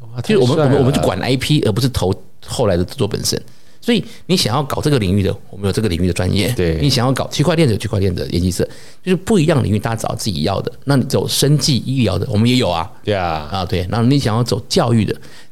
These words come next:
Speaker 2: 他可能不知道，全华人区哦，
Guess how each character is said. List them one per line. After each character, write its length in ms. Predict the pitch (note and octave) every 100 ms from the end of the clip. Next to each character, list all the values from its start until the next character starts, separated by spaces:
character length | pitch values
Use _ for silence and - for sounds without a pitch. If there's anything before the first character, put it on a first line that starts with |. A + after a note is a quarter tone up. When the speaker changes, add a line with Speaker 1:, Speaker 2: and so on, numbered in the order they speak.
| -
Speaker 2:
他 120 | G3
可 80 | C3
能 100 | F#2+
不 60 |
知 80 | G#2+
道， 260 | G#2+ - - - - - - -
全 380 | - - A2+ C#3 - -
华 520 | - - A#2 G2+ A#2+ D3+
人 240 | G#2+ F2+
区 260 | G2 - G2
哦， 100 | F#2